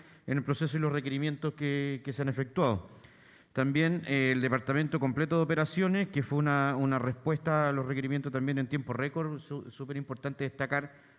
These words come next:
no solamente a veces solicitar cosas, sino que también reconocer cuando las cosas funcionan, eh, de, de manera óptima. Y, eh, y, bueno, a, a Dideco, en,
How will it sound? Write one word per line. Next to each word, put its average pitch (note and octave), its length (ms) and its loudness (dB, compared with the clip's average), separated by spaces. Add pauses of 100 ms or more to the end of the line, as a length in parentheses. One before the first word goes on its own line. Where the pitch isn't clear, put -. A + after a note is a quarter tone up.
no B2 100 -2
solamente B2+ 800 -2 (360)
a A2 80 -4
veces B2+ 280 -4
solicitar B2 560 -4
cosas, C#3 240 -4
sino C3 180 -2
que B2+ 80 0
también B2+ 300 -2
reconocer B2 520 -4
cuando C3+ 240 -2
las B2 120 -4
cosas C3 260 -6
funcionan, C3 760 -2 (420)
eh, A#2+ 580 0 (140)
de, A2 260 0
de A#2 140 0
manera C3 340 2
óptima. F3+ 540 0
Y, D#3 240 2
eh, F3 200 2
y, D3 160 2
bueno, D#3+ 380 0
a, C#3 500 0
a C3+ 80 2
Dideco, E3 560 0
en, C3+ 460 0